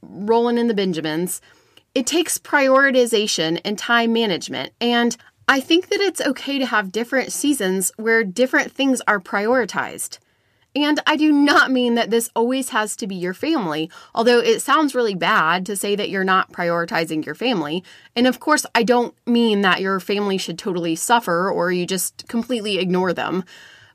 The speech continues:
But I also do think that it's okay to have seasons of your life where you're prioritizing your business. There were and still are certainly seasons of my life where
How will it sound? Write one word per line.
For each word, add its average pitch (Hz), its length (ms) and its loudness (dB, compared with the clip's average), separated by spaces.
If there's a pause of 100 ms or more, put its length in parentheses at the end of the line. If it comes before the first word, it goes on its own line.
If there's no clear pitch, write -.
But 285 200 2
I 285 120 2
also 311 380 2
do 285 420 4
think 208 340 -2
that 208 140 -2
it's 208 120 -6
okay 220 580 -2
to 254 120 -4
have 226 220 2
seasons 262 400 -2
of 208 160 -6
your 190 140 -6
life 202 500 -2 (340)
where 254 160 4
you're 285 160 2
prioritizing 233 1080 0
your 208 180 -4
business. - 680 -4 (500)
There 311 280 4
were 254 580 2
and 220 320 -4
still 262 360 -2
are 180 500 4
certainly 269 500 0
seasons 220 440 -4
of 185 420 -2
my 214 240 2
life 170 480 0
where 214 360 0